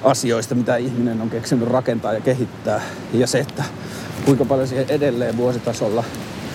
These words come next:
varsinkin globaalisti, käytetään rahaa niin kuin sen industrikompleksin silleen täyteen puhaltamiseen ja puhkumiseen. Että kuinka paljon keksitään kaikkia ihan sairaan kalliita asioita,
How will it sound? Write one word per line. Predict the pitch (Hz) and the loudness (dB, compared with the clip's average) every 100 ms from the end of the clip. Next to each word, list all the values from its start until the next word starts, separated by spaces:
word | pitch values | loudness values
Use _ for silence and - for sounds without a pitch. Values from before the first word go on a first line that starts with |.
| - - - - - | -8 -8 -6 -4 0
varsinkin | 131 117 117 123 | 4 4 2 0
globaalisti, | 131 110 117 101 - 120 | 4 4 4 -2 -4 -6
käytetään | 113 104 98 113 113 | -4 -4 0 0 2
rahaa | 123 123 95 - - - - 117 | 0 0 -2 -4 -6 -12 -6 -2
niin | 113 107 | 0 2
kuin | 117 - - - - - - - - - - - - | 0 -2 -10 -10 -10 -8 -8 -8 -8 -6 -4 -4 0
sen | - 127 113 - - - - - - - - - - - - | 4 4 2 -4 -10 -10 -8 -8 -6 -6 -4 -2 -2 -2 2
industrikompleksin | 143 139 120 - 123 117 123 117 117 - 131 | 4 6 2 0 -4 0 0 2 -2 0 -2
silleen | 120 120 113 120 139 - - - - - - - - - - - - - | 2 2 2 2 -2 -6 -8 -8 -6 -4 -4 -2 -2 -2 -2 -2 -2 2
täyteen | 143 123 117 | 2 2 -2
puhaltamiseen | 101 117 113 117 110 127 113 | -2 -2 0 0 0 0 0
ja | |
puhkumiseen. | 107 127 - 120 107 - 104 - - - - - | 0 -2 0 -2 -2 0 0 0 -2 -4 -2 -2
Että | - | 2
kuinka | 143 135 | 2 4
paljon | 131 143 123 | 4 2 2
keksitään | 139 - - 107 | -4 -2 -2 0
kaikkia | 131 - 139 - 208 160 | -2 -2 -2 0 0 0
ihan | 127 | 0
sairaan | 113 139 117 113 113 | 2 2 2 -2 0
kalliita | 120 104 110 110 117 | 0 0 -2 -2 0
asioita, | 120 117 104 101 | 0 0 -2 -2